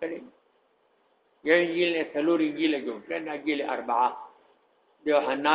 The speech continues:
دی، د متا دی، د بولس دی، د فلانی دی. دا ټول احکام یو بل سره متضاد دي. انګریزان چې کله قابض شو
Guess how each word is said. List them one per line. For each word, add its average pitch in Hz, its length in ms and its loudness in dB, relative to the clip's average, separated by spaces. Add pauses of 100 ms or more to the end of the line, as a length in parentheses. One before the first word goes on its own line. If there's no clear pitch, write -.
(100)
دی، 156 140 2
د 143 100 -2
متا 139 280 0 (100)
دی، 151 100 -4
د 139 160 -2
بولس 127 360 0
دی، 147 120 -4
د 131 140 -4
فلانی 135 380 -2
دی. - 80 -12 (1500)
دا 135 60 0 (140)
ټول 214 160 8 (120)
احکام 170 320 4 (100)
یو 165 140 4
بل 156 100 2 (100)
سره 147 220 0
متضاد 117 580 -6
دي. - 100 -20 (4000)
انګریزان 170 540 4 (100)
چې 196 140 4
کله 175 180 4 (100)
قابض 156 420 2
شو - 160 -6